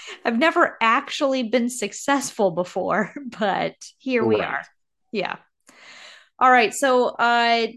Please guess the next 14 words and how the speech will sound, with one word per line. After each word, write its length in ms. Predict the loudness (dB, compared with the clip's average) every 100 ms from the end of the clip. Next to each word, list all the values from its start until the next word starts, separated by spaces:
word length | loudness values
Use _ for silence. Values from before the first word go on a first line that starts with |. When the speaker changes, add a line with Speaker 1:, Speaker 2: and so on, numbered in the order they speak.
| -14 _ 2
Speaker 1:
other, 580 | 2 2 2 2 0 -4
you 160 | -6
know, 180 | -2 -2
other 340 | -2 0 0 0
books 340 | -2 -6 -6
in 80 | -6
the 160 | -6 -2
Old 260 | 0 0 -2
Testament 420 | -6 -4 -6 -4
also 520 | -4 -4 -2 -2 -2 -12 _
condemn 480 | -4 -2 0 0 0
witches, 600 | -2 -2 -4 -6 -6 -8
like, 560 | -6 -2 0 -2 -6 -8
um, 600 | -4 0 0 -2 -4 -6